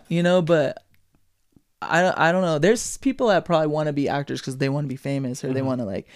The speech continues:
Speaker 1: they want all this attention on them. But I just think it's cool, like, being somebody else.
Speaker 2: Yeah,
Speaker 1: You know,
Speaker 2: dude.
Speaker 1: like,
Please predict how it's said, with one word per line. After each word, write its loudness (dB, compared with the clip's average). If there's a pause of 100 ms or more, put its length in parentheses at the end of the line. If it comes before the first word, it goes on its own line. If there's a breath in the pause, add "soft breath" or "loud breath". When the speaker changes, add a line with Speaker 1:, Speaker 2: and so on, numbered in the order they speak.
(220 loud breath)
Speaker 1:
they 2
want 4
all 0
this -4
attention -2
on -2
them. -4
But -4 (560 soft breath)
I 2
just 0
think -2
it's -4
cool, 2
like, -4
being 4
somebody 0
else. -2
Speaker 2:
Yeah, 2
Speaker 1:
You 0
know, 2
Speaker 2:
dude. 0
Speaker 1:
like, -6